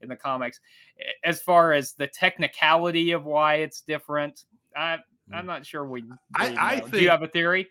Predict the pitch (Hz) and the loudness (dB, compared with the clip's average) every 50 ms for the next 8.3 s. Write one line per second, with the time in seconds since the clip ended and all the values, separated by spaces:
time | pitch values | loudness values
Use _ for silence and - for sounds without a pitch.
0 | _ _ - - 175 180 180 185 208 220 190 165 160 160 185 208 180 147 151 156 | _ _ -10 -10 -8 -6 -2 0 2 2 4 2 2 2 2 2 2 2 0 0
1 | 160 165 170 170 170 185 185 190 185 175 170 170 180 208 240 269 262 220 180 160 | -2 -4 -4 -4 -6 -4 -4 -2 -2 -2 -2 -2 0 0 0 0 0 0 0 0
2 | 151 151 151 147 147 147 139 131 131 120 - - - 120 104 104 - _ 147 143 | 2 2 0 0 0 -2 -4 -4 -6 -8 -10 -14 -16 -20 -20 -20 -20 _ -16 -16
3 | 117 110 127 160 185 214 208 185 160 147 139 139 147 147 _ _ - - - 151 | -12 -6 -4 0 2 2 2 2 2 -2 -4 -6 -8 -12 _ _ -18 -10 -8 -6
4 | 151 147 143 139 135 131 117 120 127 135 139 131 127 123 123 127 127 _ _ _ | -6 -6 -6 -6 -6 -8 -6 -4 -4 -2 0 0 -2 -2 -4 -6 -10 _ _ _
5 | _ - 123 139 143 131 110 92 87 78 _ _ _ _ _ _ _ _ _ _ | _ -8 -6 -6 -6 -6 -8 -12 -18 -20 _ _ _ _ _ _ _ _ _ _
6 | _ _ _ _ _ _ _ _ _ - 123 135 - - 123 - 135 135 123 131 | _ _ _ _ _ _ _ _ _ -8 -8 -8 -8 -8 -10 -6 -4 -4 -4 -4
7 | 127 120 - - 131 127 127 - 123 120 117 117 123 123 123 113 107 98 92 - | -6 -6 -4 -4 -4 -4 -4 -4 -6 -6 -4 -4 -4 -4 -4 -4 -6 -8 -8 -10
8 | - 95 101 92 80 73 | -12 -14 -14 -14 -14 -16